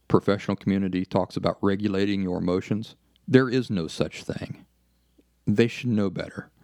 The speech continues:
There is no such thing as a person walking around regulating, that is, controlling the intensity of the feelings they feel and what they feel. That's not a real thing. Peop-, human beings do not posse-, possess that capacity.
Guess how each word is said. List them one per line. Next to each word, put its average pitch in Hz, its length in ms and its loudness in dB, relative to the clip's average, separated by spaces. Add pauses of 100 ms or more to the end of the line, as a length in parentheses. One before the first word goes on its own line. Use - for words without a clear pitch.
(140)
There 104 140 4
is 127 240 -2
no 131 160 0
such - 340 -4
thing 76 380 -4 (320)
as 104 140 0
a 101 60 -2
person 107 400 0
walking 101 280 0
around 90 440 -2 (340)
regulating, 98 920 -2 (280)
that 98 160 2
is, 92 280 -4 (560)
controlling 107 840 0 (240)
the 104 100 4
intensity 127 760 0 (300)
of 101 120 2
the 104 60 -4
feelings 127 380 0
they 123 100 2
feel - 460 -2
and 101 160 0
what 92 240 -2
they 82 100 -2
feel. - 420 -6 (300)
That's - 220 2
not 110 360 0
a 98 60 0
real 92 280 0
thing. - 460 -4
Peop-, - 280 -2 (220)
human 131 380 2
beings 107 400 0
do 95 120 -4
not 90 240 -4
posse-, - 280 0 (160)
possess 92 420 0
that 85 220 -4
capacity. - 640 -6